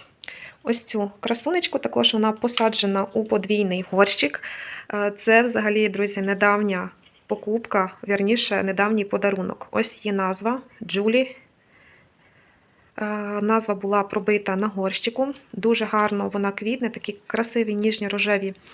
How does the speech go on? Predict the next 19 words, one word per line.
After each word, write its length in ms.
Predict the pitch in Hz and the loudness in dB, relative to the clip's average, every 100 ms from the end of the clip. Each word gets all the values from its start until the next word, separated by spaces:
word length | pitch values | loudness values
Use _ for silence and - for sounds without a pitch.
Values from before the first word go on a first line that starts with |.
| - - - - | -12 -12 -10 -6
е, 120 | 202 | -4
квіти. 420 | 202 214 - 277 | 0 -2 2 2
Я 200 | 247 214 | 4 2
вам 220 | 226 214 | 2 0
показувала 640 | 220 214 214 214 208 196 196 | -4 0 2 4 2 0 0
і 140 | 202 | 0
розказувала, 580 | 202 - 202 202 196 196 | -2 0 0 0 -4 -4
що 240 | - 202 | -4 -4
я 200 | 190 202 | -2 -2
дуже 220 | 196 202 | -2 -6
хочу 280 | 208 202 202 | -4 -4 -4
її 160 | 190 202 | -4 -4
пересадити, 680 | 202 202 202 208 180 202 247 | -2 -2 0 0 0 0 0
тому 280 | 226 196 208 | -2 -2 -2
що 180 | - | -4
корінчиків 500 | - 208 214 214 196 | -2 0 0 -2 -4
було 160 | 190 196 | -4 -4
дуже 220 | 196 202 | -4 -4
багато, 520 | 202 202 202 202 190 | -4 0 0 2 -2